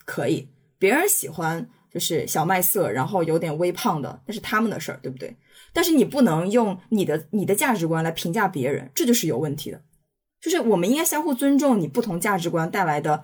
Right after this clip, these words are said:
你身体上的一种体现。首先，我觉得这个事情我得摆在这儿放着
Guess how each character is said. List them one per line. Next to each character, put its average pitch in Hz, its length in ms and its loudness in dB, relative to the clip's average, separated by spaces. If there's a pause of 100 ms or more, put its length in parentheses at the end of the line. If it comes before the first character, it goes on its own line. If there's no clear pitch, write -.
(140)
你 - 60 -8
身 226 180 2
体 202 60 2
上 180 160 0
的 175 60 -4
一 165 40 -4
种 170 120 -4
体 - 200 -10
现。 - 280 -4 (160)
首 233 180 2
先， 240 320 4
我 185 200 0
觉 185 120 0
得 240 80 4
这 349 160 2
个 269 80 2
事 233 140 2
情 190 160 -2
我 156 100 0
得 156 100 0
摆 131 200 -2
在 135 80 -6
这 165 100 -2
儿 165 60 -2
放 208 240 0
着 135 80 -8